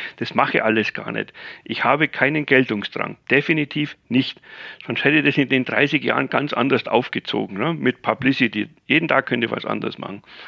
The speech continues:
Aber ich sehe jetzt sehr wohl als, als stärkster Panzer auf dem Feld, <laughs> wenn ich den Vergleich mal bringen darf, dass es jetzt hilfreich ist, wenn ich mich, Ernst Prost, hier präsentiere und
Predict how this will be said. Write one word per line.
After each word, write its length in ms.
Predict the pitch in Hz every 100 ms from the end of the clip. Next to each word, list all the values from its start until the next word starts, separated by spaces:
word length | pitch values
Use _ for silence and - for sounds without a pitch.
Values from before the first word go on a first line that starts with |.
| -
Aber 180 | 117 139
ich 120 | -
sehe 220 | 143 156
jetzt 160 | 151 -
sehr 160 | 110
wohl 300 | 107 175 185 - - - -
als, 400 | 113 - - -
als 240 | 110 120
stärkster 400 | - 123 156 -
Panzer 480 | - 135 208 - 113
auf 140 | 113
dem 100 | 110
Feld, 480 | - 110 135 175 - _ - -
<laughs> 100 | 151 - - -
wenn 120 | 131
ich 80 | 127
den 240 | 139 127
Vergleich 400 | - - 127 156
mal 160 | 165 127
bringen 380 | 151 160 156 107
darf, 280 | 104 165 - - -
dass 180 | - 127
es 160 | 147 135
jetzt 240 | 131 - - _
hilfreich 560 | - 269 - 113 98
ist, 240 | 135 214 - -
wenn 140 | - 127
ich 180 | 190 202
mich, 220 | 180 -
Ernst 260 | 127 120
Prost, 380 | - 156 190 -
hier 280 | - 165 170 - - -
präsentiere 800 | 147 - 139 - 170 180 175 165 - -
und 280 | 147 127